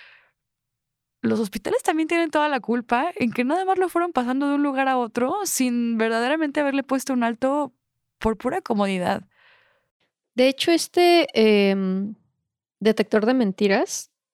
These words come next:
Speaker 2: lo tuvo que sortear en el siguiente hospital en el que trabajó, eh, que es el Hospital Warren.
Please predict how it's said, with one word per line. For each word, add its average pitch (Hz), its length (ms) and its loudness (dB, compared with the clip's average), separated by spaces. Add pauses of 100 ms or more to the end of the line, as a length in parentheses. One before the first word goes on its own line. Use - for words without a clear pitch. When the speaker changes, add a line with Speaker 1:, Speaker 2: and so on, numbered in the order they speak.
Speaker 2:
lo 202 180 4
tuvo 208 400 2
que 196 540 0
sortear 185 640 0 (640)
en 214 180 4
el 208 100 4
siguiente 220 440 2
hospital - 340 0
en 233 180 0
el 214 100 -4
que 196 100 -2
trabajó, 190 760 0 (760)
eh, 196 480 2
que 196 80 0
es 196 140 0
el 233 100 6
Hospital 190 580 0
Warren. 202 440 2